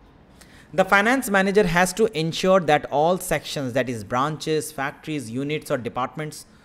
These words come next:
of the organizations are supplied with adequate funds. Sections having excess funds contribute to the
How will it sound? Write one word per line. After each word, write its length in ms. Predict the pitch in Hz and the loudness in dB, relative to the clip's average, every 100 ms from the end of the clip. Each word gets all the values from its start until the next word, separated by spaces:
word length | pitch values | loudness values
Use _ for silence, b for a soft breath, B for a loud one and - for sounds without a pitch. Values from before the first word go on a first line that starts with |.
| b b b | b b b
of 300 | 139 160 180 | -4 -2 -2
the 140 | 156 170 | -2 0
organizations 760 | 143 135 143 135 139 151 143 | 0 0 -2 -2 -4 -6 -8
are 80 | 131 | -8
supplied 440 | - 139 135 143 | -6 -6 -2 -2
with 160 | 139 143 - | -4 -6 -8
adequate 600 | 120 127 147 131 127 - | -6 -6 -6 -4 -6 -6
funds. 500 | 104 85 90 - - _ B B B B | -12 -12 -12 -16 -18 _ B B B B
Sections 560 | - 180 180 196 196 190 | -4 -4 -2 -6 -6 -8
having 520 | 127 151 160 170 - | -6 -4 -4 -6 -8
excess 420 | 156 - 202 196 | -10 -4 -4 -4
funds 360 | - 147 151 - | -2 -2 -2 -6
contribute 680 | 143 135 135 156 170 190 | -4 -4 -4 -2 0 0
to 60 | 175 | 0
the 160 | 143 | -2